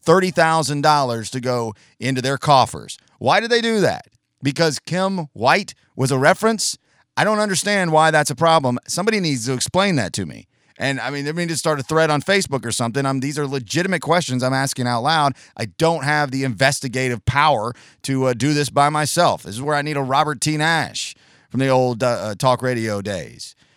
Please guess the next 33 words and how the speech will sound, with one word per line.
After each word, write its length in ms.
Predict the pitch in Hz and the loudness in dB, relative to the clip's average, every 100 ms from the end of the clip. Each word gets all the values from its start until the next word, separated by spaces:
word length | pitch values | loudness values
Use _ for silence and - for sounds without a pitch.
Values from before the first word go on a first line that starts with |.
| _ | _
The, 300 | - 127 123 | -4 -2 -2
I 80 | 104 | -6
mean, 120 | 113 | -8
so 160 | 104 151 | -4 0
what 160 | 175 170 | 2 6
happens 400 | 185 175 160 170 | 4 4 -2 0
now? 280 | 190 104 - | 0 0 -4
They 120 | 120 | -2
go 200 | 131 147 | 0 2
back 280 | 151 151 151 | 4 2 2
and 120 | 139 | -2
they 100 | 135 | -2
bid 320 | 110 107 147 | -4 0 0
again, 500 | 151 131 160 214 214 - | 0 -2 0 0 -4 -6
and 140 | 135 | -2
what 100 | 151 | 0
does 120 | 165 156 | 0 -2
she 180 | 160 | -4
say 380 | 143 180 175 170 | -2 0 2 0
again? 340 | 156 151 190 147 | -2 -4 -4 0
"Well, 140 | 143 | 0
I'm 80 | 139 | 0
still 400 | - - 214 208 | 0 4 6 4
here 340 | 160 127 147 _ _ | 0 -2 -4 _ _
with 160 | 143 156 | -2 0
seventy 360 | - 180 196 175 | 2 2 2 0
thousand 380 | 180 185 170 | 2 2 0
dollars 540 | 175 185 196 190 160 - _ - | 2 4 4 2 -2 -8 _ -2
or 280 | 139 151 | 0 2
thirty 340 | 131 196 196 190 | 0 0 0 2
thousand 340 | 180 190 185 | 4 4 2
dollars 320 | 190 202 208 | 0 2 2
more. 340 | 190 262 247 | 2 2 2